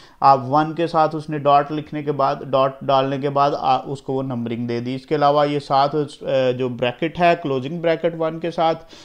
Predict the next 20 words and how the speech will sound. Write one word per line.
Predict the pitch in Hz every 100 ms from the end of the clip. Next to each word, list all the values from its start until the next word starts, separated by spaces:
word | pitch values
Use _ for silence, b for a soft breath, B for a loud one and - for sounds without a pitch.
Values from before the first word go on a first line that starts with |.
| B
ये | 180
डिफरेंट | 180 190 202 180
फॉर्मेट | 180 147 143 143 135
है। | 143
बताने | 135 135 135
का | 147 151
मकसद | 143 - 156
ये | 156
है | 156
कि | 156 165
इसके | 156
डिफरेंट | 151 139 147 143
फॉर्मेट | - 127 120 127 123
है | 131
लिखने | 123 - 120
के, | 113 123
ठीक | - 151 151
है। | 156 151
ये | 139 143
वो, | 139 139 139